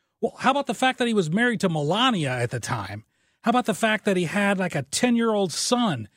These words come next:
at the time? So there's non-political reasons to try to pay Stormy Daniels hush money other than the fact that he was a sitting president of the United States. So when you put all that in a blender,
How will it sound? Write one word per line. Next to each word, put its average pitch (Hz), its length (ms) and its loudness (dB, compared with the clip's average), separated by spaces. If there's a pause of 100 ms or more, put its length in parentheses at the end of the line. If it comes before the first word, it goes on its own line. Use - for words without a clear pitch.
(200)
at 143 160 -4
the 127 80 -8
time? 107 440 -6 (480)
So 214 220 2
there's 165 340 0
non-political 185 1080 0
reasons 135 720 -2 (380)
to 156 100 2
try 180 380 0
to 160 100 -2
pay 180 300 -2
Stormy 156 420 -2
Daniels 143 540 -2
hush 220 280 0
money 117 380 -4 (380)
other 240 320 2
than 202 160 2
the 185 100 0
fact 175 400 -2 (280)
that 160 100 0
he 170 120 0
was 151 120 0
a 135 60 -2
sitting 143 280 0
president 127 440 -2
of 120 60 -6
the 120 60 -4
United 113 320 -4
States. - 460 -8 (340)
So - 160 4
when 185 80 2
you 156 80 -2
put 269 320 0
all 240 140 0
that 214 220 0
in 185 120 0
a 156 80 -2
blender, 135 600 -2